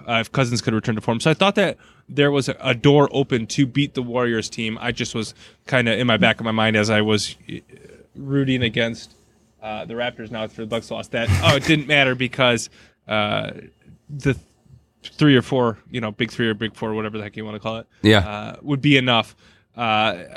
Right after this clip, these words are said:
Speaker 1: yeah, it feels like a, a missed opportunity. Um, that's,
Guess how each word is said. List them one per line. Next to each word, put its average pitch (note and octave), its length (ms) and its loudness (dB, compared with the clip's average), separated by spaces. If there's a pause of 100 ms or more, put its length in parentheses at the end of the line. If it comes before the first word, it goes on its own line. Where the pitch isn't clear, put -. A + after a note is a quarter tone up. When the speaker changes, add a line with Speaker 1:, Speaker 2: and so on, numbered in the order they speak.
(120)
Speaker 1:
yeah, - 240 2
it D#3 100 -2
feels G3 320 -2
like D#3 260 -2 (140)
a, D#3+ 220 -2
a D#3 60 -6
missed C#3+ 240 -4
opportunity. A#2+ 760 -4 (120)
Um, A2+ 600 -6 (1000)
that's, - 580 -2